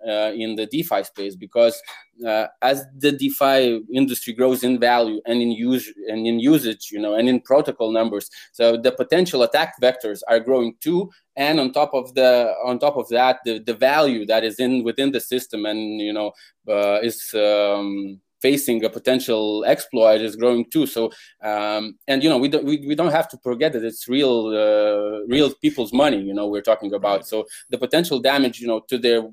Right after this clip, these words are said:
Speaker 1: uh, sa-, to their well-being, to their savings, and, and to the future of the industry is needed. So, uh, uh, so we see, and we get a lot of traction, you know, and we, we see, uh, a lot of, uh,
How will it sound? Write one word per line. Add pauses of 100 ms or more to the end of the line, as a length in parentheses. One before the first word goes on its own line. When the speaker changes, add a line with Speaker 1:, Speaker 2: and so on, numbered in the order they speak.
Speaker 1:
uh,
sa-,
to
their
well-being,
to
their
savings,
and, (260)
and
to
the
future
of
the
industry
is
needed.
So, (320)
uh, (500)
uh,
so (200)
we
see,
and
we
get
a
lot
of
traction,
you
know,
and
we,
we
see,
uh,
a
lot
of, (120)
uh,